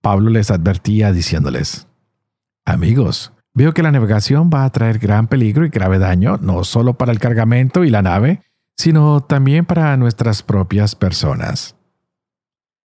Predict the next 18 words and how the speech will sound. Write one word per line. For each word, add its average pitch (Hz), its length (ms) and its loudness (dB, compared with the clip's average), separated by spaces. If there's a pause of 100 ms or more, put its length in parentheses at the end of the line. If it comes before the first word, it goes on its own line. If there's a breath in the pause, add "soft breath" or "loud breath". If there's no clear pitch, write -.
Pero 139 180 2
el 131 60 0
centurión 151 600 0 (300)
daba 117 400 0
más 90 400 -2
crédito 120 320 0
al 143 80 -2
piloto 156 420 0
y 147 60 2
al 135 140 0
patrón 165 460 -2 (220)
que 135 160 0
no 123 300 2
a 185 40 0
las 143 180 -2
palabras 101 420 0
de 101 80 0
Pablo. 62 460 -8